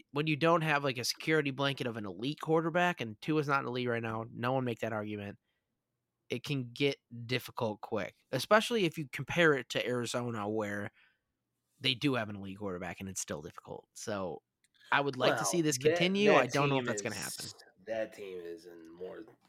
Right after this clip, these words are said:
Speaker 2: struggles than one.
Speaker 1: Well,
Speaker 2: We'll get
Speaker 1: yeah,
Speaker 2: into that,
Speaker 1: now
Speaker 2: but,
Speaker 1: for sure. Yeah,
Speaker 2: but
Speaker 1: but
Speaker 2: to me, the tale of the tape of this game,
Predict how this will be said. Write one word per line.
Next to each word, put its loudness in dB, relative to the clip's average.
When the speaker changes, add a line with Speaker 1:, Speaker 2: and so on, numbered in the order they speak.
Speaker 2:
struggles -8
than -20
one. -4
Speaker 1:
Well, 4
Speaker 2:
We'll -6
get -4
Speaker 1:
yeah, 2
Speaker 2:
into -8
that, -2
Speaker 1:
now 6
Speaker 2:
but, -8
Speaker 1:
for -8
sure. -8
Yeah, -4
Speaker 2:
but 0
Speaker 1:
but -6
Speaker 2:
to 2
me, 2
the 0
tale 2
of -4
the -4
tape -4
of -8
this -6
game, -4